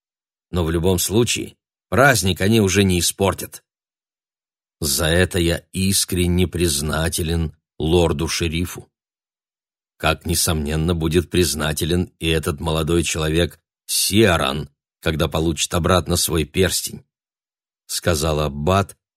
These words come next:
и, бросив взгляд на требник, озабоченно нахмурился, вспомнив о предстоящих хлопотах, связанных с праздничной церемонией. "Увидим ли мы лорда-шерифа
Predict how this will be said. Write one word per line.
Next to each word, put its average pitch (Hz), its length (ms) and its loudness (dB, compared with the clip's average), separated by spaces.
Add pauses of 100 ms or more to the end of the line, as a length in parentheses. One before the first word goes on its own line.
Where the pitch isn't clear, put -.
(240)
и, 92 80 -6
бросив 87 400 2
взгляд 80 520 -2
на 82 160 -2
требник, 95 680 -2 (320)
озабоченно 90 720 2
нахмурился, 85 920 -2 (300)
вспомнив 95 720 0
о 92 120 -2
предстоящих 85 840 0
хлопотах, - 720 0 (260)
связанных 101 640 2
с - 80 -2
праздничной 87 720 0
церемонией. 90 840 -2 (880)
"Увидим 120 560 0
ли 127 140 2
мы 123 160 2
лорда-шерифа 107 1080 2